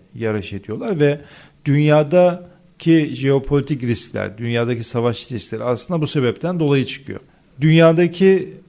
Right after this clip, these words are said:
israfa baktığınız zaman, gıda israfına baktığınız zaman bu dünya yeryüzündeki gıdaların bütün insanlığa yettiği, hatta çok çok arttığına işaret ediyor ki bu kadar israf oluyor. Demek ki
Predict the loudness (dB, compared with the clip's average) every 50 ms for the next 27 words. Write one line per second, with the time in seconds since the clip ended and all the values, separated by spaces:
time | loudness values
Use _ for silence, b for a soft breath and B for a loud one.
0 | _ _ -2 -2 -2 0 2 2 4 4 4 2 2 2 4 2 2 2 -2 -2
1 | -2 0 -2 -2 -2 -4 -4 -6 -8 -6 -6 -2 0 2 2 2 0 -2 -2 -2
2 | -2 0 -2 -2 -4 -2 0 0 -2 -2 -4 -4 -4 -4 -2 -4 -6 -6 -6 -8
3 | -8 -10 -12 b b b b b -8 -4 -2 -2 0 0 0 0 2 0 0 -2
4 | 0 0 0 2 2 0 0 -2 -4 -6 -4 -4 -4 -6 -6 -6 -6 -6 -6 -8
5 | -14 b b b b b b b b -2 0 2 4 4 4 4 4 2 -2 -4
6 | -6 -10 -12 -14 -18 -20 b b b b b b -10 -8 -6 -2 0 0 0 0
7 | 0 -2 -2 -2 -2 -2 -2 -2 -2 -2 -2 0 0 0 0 -2 -4 -8 -12 -16
8 | -18 -18 -20 -20 _ _ _ _ _ -8 -2 2 4 4 2 2 -6 -12 -10 -10
9 | -8 -8 -10 -8 -6 -6 -6 -4 -4 -4 -4 -4 -4 -4 -4 -4 -4 -4 -8 -8
10 | -10 -10 -8 -4 -2 -2 -2 -2 -4 -4 -4 -2 0 -2 -2 -2 -4 -4 -4 -4
11 | -6 -8 -6 -4 -2 -2 -2 -2 -4 -4 -4 -4 -2 0 0 0 0 -2 -2 -2
12 | 0 0 0 -2 -6 -8 -8 -8 -12 -16 -18 _ -6 -4 -2 -2 -2 -2 -4 -8
13 | -10 -10 -10